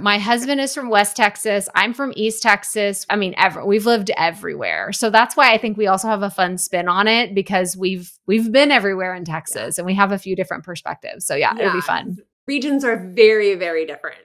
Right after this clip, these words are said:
Speaker 1: Yes, for
Speaker 2: Oh my God.
Speaker 1: sure, for sure.
Speaker 2: Well, yeah, my parents are in Austin, but it's just far enough away where I'll, I'll miss you later this month.
Speaker 1: Yes,
Speaker 2: So,
Speaker 1: yes.
Speaker 2: okay, this was so fun. I encourage everyone to go follow Crystal. Send your clients Crystal's way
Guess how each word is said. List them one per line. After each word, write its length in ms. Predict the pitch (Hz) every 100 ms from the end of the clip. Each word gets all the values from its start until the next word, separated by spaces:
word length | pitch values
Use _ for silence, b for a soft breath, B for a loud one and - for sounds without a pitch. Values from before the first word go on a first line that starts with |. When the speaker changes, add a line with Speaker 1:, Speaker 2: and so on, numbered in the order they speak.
| -
Speaker 1:
Yes, 1000 | 220 - 185 180 185 107 98 - - - -
for 100 | 226
Speaker 2:
Oh 40 |
my 20 | 220
God. 60 |
Speaker 1:
sure, 640 | - - - 190 104 110 -
for 160 | 185
sure. 160 | 185 220
Speaker 2:
Well, 400 | 226 214 202 - -
yeah, 160 | 220
my 120 | 208 220
parents 400 | 277 277 262 262
are 120 | 202
in 100 | 196
Austin, 500 | 165 165 175 170 147
but 120 | 147
it's 180 | 151 -
just 220 | 240 -
far 180 | 196 180
enough 240 | 156 170
away 320 | 180 170 147
where 140 | 156 156
I'll, 240 | 147 -
I'll 180 | - 170
miss 240 | 160 175 175
you 120 | 156
later 220 | 143 156 147
this 240 | 143 -
month. 200 | - - _ _ _ _ _ _ _ -
Speaker 1:
Yes, 680 | 247 247 202 - - - -
Speaker 2:
So, 60 | -
Speaker 1:
yes. 480 | 180 156 196 190
Speaker 2:
okay, 280 | - 302 226
this 220 | 233 339
was 180 | 392 392
so 160 | 381 359
fun. 300 | 262 208 202
I 120 | 233
encourage 360 | 262 269 285 -
everyone 480 | 208 233 226 214
to 140 | 214 214
go 120 | 196
follow 460 | 202 185 180 190 170
Crystal. 460 | 185 175 - 185
Send 200 | 185 214
your 100 | -
clients 480 | - 233 208 214 214
Crystal's 480 | - 202 - 180 175
way 420 | 170 156 156 156